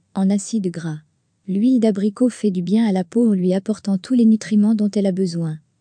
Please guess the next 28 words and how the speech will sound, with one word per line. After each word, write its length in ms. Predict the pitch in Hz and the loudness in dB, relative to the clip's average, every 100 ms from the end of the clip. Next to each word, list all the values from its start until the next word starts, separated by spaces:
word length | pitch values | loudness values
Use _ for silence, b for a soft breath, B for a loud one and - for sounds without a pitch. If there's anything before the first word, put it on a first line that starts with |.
| _ _ | _ _
Elle 160 | 185 185 | -2 -2
hydrate, 540 | 190 170 175 202 - 247 _ | -2 -2 -4 -6 -10 -14 _
nourrit 300 | 196 208 226 | 0 2 2
la 120 | 247 220 | 0 0
peau 200 | 226 226 | 0 0
en 80 | |
profondeur. 760 | 202 202 - 190 165 156 151 _ _ _ _ - | 0 -4 -6 -4 -4 -6 -10 _ _ _ _ -4
Elle 140 | 196 | 0
la 100 | 208 | 0
répare 380 | 208 208 247 226 | 0 -2 0 0
en 60 | 196 | -2
stimulant 440 | - 226 214 220 | 0 2 4 2
sa 160 | 208 185 | -2 -6
production 520 | - 202 196 - 220 | -4 -4 -4 -4 -2
de 100 | 180 | -2
collagène, 720 | - 185 175 175 170 196 226 _ - | -2 -2 -2 -4 -2 -2 -4 _ -6
la 160 | 190 | -6
peau 220 | 175 233 | -2 0
est 180 | 240 202 | 0 0
hydratée, 560 | 214 196 185 - 170 208 _ | -4 -4 -4 -6 -8 -8 _
plus 180 | - 233 | -6 -6
souple, 460 | - 202 - 226 240 _ | -4 -8 -8 -10 -10 _
adoucie. 580 | 214 214 220 - - 165 _ _ _ _ | -4 -2 -2 -4 -10 -12 _ _ _ _
Son 260 | - - 214 | -10 0 2
aspect 420 | 208 202 226 220 | 0 -2 -2 0
est 40 | |
plus 220 | 190 202 226 | -2 -2 -2
rebondi. 560 | 214 190 190 165 156 | 0 0 -2 -2 -6